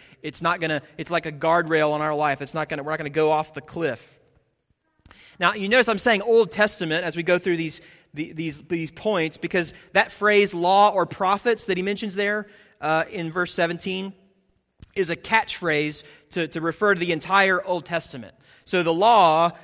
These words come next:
or the Torah refers to, refers to more than just, uh,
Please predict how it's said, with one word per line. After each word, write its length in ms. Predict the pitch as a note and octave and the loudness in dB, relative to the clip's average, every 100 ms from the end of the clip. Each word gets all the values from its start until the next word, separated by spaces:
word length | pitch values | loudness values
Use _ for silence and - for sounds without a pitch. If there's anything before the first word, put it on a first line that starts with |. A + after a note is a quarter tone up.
| - - | -18 -4
or 160 | D#3+ | -2
the 100 | D#3+ | -2
Torah 420 | D#3+ - A3+ F#3+ | -4 0 4 6
refers 380 | E3+ F3+ G#3 F#3+ | 4 2 0 -2
to, 140 | - E3+ | -2 -6
refers 380 | E3+ E3+ G#3 F#3+ | -4 0 0 2
to 100 | F3+ | -2
more 280 | E3+ A3 | 2 4
than 180 | G#3+ F#3 | 4 0
just, 440 | D3 D#3+ D#3 - - - _ - | 0 0 0 -4 -14 -20 _ -8
uh, 240 | D#3 D3+ | -4 -2